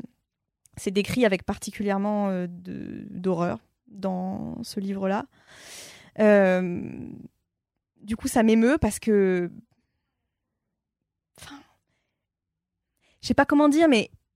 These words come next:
c'est, c'est comme si, euh, c'est comme si je lisais, euh,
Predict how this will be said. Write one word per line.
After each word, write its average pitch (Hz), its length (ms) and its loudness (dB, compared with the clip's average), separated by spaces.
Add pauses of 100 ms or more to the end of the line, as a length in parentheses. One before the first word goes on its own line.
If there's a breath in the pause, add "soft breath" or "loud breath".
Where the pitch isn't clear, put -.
(180)
c'est, - 140 -8
c'est - 160 2
comme 285 220 10
si, 285 400 6
euh, 196 400 8
c'est - 160 -6
comme 269 200 4
si 247 200 0
je 214 120 0
lisais, 240 500 6
euh, 180 500 4